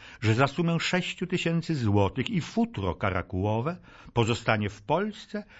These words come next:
a odjedzie, kiedy zechce. Bodo napisał dla niej scenariusz filmu Czarna Perła, ten film to oddzielna opowieść. Oboje zagrali oczywiście główne role. Bodo napisał też dla Reri dwie piosenki.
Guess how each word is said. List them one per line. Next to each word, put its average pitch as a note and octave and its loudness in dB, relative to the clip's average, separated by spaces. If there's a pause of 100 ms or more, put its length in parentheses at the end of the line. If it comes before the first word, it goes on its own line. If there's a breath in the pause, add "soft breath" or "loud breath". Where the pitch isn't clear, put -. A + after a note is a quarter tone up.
(140)
a - -4
odjedzie, C3+ 0 (240)
kiedy F2+ 0 (120)
zechce. - -10 (580 loud breath)
Bodo E3+ 4
napisał G2+ -4
dla F#2 0
niej F2+ -2
scenariusz F#2+ -2
filmu F2+ -2
Czarna E2 -4
Perła, D3+ 0 (380 loud breath)
ten F2+ -6
film F2+ -2
to F2 0
oddzielna G2 0
opowieść. D3 -2 (380 loud breath)
Oboje D#3 6
zagrali A2+ 0
oczywiście F#2+ -2
główne G2 4
role. G#2 2 (460 loud breath)
Bodo C3 2
napisał A2+ -2
też F#2+ -2
dla F2+ 0
Reri C3+ 0
dwie E2+ 0
piosenki. - -2